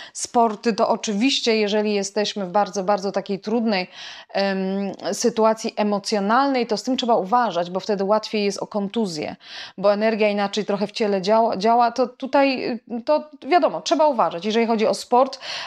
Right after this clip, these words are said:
ale pewne rzeczy na pewno można robić, no to tam zależy, jakie lubicie sporty. Em, natomiast takie rzeczy jak praca, pasja, spotkania z ludźmi, jeżdżenie gdzieś tam do jakichś znajomych, do rodziny i tak dalej,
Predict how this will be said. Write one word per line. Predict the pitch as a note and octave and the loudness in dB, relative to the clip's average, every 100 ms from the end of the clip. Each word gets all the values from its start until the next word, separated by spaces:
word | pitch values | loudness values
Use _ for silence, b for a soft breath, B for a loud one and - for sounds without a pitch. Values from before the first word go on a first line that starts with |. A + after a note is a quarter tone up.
| B | B
ale | G4 A#4+ - | 0 0 0
pewne | A#3 D#4 | 0 2
rzeczy | B3+ A#3+ | 2 2
na | C4 | 0
pewno | A#3 A#3 | 2 2
można | A3 A3 D#4+ | 2 2 2
robić, | G#4+ A#3+ D3+ - | 2 0 -2 -6
no | F3+ | -6
to | F#3+ | -4
tam | F3+ G3 | -2 0
zależy, | G3 F#3 F#3 F#3+ | 2 2 2 0
jakie | E3+ F3 | 0 -4
lubicie | F3 F3 A3 | -6 -6 -6
sporty. | - D#4 E3 - G#2+ B B B B B | 0 -2 -2 -10 -16 B B B B B
Em, | - G3 G3 G3 G3+ G3+ - | -2 0 0 0 -2 -2 -2
natomiast | G#3 G#3 G3+ A#3 A#3 A3+ | 0 0 0 2 2 2
takie | G3+ G3+ G3 | -2 0 -2
rzeczy | G3+ A3+ | 0 2
jak | G3 G3 | 0 0
praca, | A3+ F3+ F3+ B3 | -2 -2 0 -2
pasja, | B3 F#3 F3 - A3 A#3 | 0 -2 -2 0 2 2
spotkania | A#3 F#3+ - G3 G#3+ G#3+ | -2 -6 -2 -2 0 -2
z | F#3+ | -2
ludźmi, | F3+ F3 G3+ A3 | -4 -2 0 2
jeżdżenie | G3+ F#3+ F3 G3 A3 | 2 0 -2 0 -2
gdzieś | F#3 F#3 - | -2 -4 -4
tam | F#3 F3+ | -2 -2
do | |
jakichś | F3 F#3+ F3 | -2 -4 -4
znajomych, | F3 E3+ F#3 B3+ | -2 0 0 0
do | F#3 | 0
rodziny | F3+ F3 E3+ F3+ G#3+ | -2 -2 -4 -4 -2
i | |
tak | F3 E3 | -4 -4
dalej, | E3+ D#3 D3+ G#3 | -4 -4 -4 -6